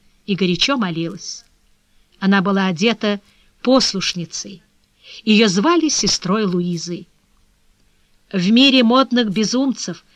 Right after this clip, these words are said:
и продажных женщин ее звали Баккара. Конец книги. Запись произведена издательско-полиграфическим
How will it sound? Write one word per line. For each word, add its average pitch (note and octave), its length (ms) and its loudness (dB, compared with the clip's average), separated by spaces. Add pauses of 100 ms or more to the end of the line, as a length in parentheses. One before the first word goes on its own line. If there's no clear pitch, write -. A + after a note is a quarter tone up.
(220)
и G#3 120 -2
продажных G3 680 -2
женщин C4 680 -2 (520)
ее E3 280 -4
звали C4+ 560 -2 (500)
Баккара. E3 640 -6 (3250)
Конец D4 500 2
книги. G#3 500 4 (1160)
Запись C#4 520 2
произведена F#3+ 840 2 (760)
издательско-полиграфическим A3 1800 0